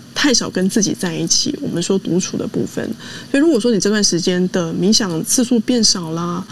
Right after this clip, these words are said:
好，或是说你这段时间好像都没有跟自己在一起独处的部分，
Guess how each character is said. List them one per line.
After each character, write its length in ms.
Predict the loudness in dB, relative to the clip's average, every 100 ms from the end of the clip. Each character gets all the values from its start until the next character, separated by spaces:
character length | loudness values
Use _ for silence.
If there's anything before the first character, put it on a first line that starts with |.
| -16 -18 -6
好， 140 | -2
或 120 | 2
是 140 | 2 2
说 260 | 2 2
你 100 | 2
这 120 | 2 2
段 80 |
时 80 | 2
间 120 | 2
好 120 | 0 0
像 200 | 2 2
都 120 | 2
没 120 | 2
有 100 | 2
跟 160 | 2 0
自 140 | 2 2
己 80 |
在 240 | 2 -2 -2
一 80 | 0
起 180 | 0 2
独 140 | 0
处 160 | 0 -2
的 100 | -4
部 160 | 0 0
分， 280 | 0 -4